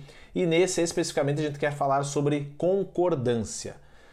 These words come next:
Casal, marido e mulher estarem em concordância. E queríamos, quero ler aqui um texto que tá em Amós três três, que pra mim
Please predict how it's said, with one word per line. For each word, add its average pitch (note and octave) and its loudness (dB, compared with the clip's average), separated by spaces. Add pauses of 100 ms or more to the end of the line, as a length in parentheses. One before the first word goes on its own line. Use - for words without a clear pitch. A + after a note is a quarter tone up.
(420)
Casal, B2 2
marido A2+ 0
e G#3 0
mulher C#3 2
estarem C3+ -2
em C#3+ 2
concordância. D3+ 0
E A3+ 0
queríamos, B3+ 0
quero F#3 2
ler D#3 4
aqui D3 0
um D3 0
texto C#3+ 0
que B2+ -4
tá C3 0
em C3 0
Amós B2+ 0
três C#3 -4
três, C#3+ 0 (440)
que C#3 -2
pra C3+ 0
mim C#3+ 0